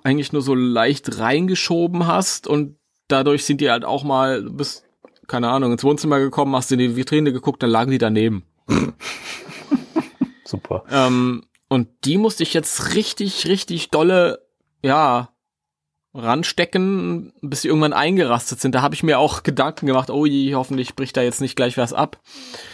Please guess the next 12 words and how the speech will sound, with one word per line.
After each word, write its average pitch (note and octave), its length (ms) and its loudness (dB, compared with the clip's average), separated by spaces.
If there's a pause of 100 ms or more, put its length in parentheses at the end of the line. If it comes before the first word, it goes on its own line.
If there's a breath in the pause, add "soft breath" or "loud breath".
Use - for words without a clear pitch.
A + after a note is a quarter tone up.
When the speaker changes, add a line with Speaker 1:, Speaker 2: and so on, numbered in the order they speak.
(240 loud breath)
Speaker 1:
Aber E3+ 180 2
ist E4 180 2
nicht A#3 320 2
und F#3 200 0
sitzt - 260 -2
richtig - 280 0
fest. - 440 -2
Also B2+ 240 -2
das - 340 -4
Speaker 2:
Mhm. B2+ 200 2
Speaker 1:
war C#3 280 2
positiv. A2+ 640 -2